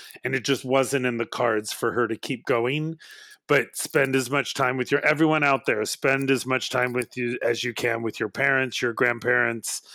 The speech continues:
your siblings, 'cause it's a new world now,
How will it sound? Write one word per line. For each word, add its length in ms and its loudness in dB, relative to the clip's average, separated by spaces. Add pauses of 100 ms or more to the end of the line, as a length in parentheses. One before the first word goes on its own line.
(280)
your 120 2
siblings, 720 -2
'cause 560 -2 (400)
it's 180 -2
a 60 6
new 180 4
world 380 8
now, 440 0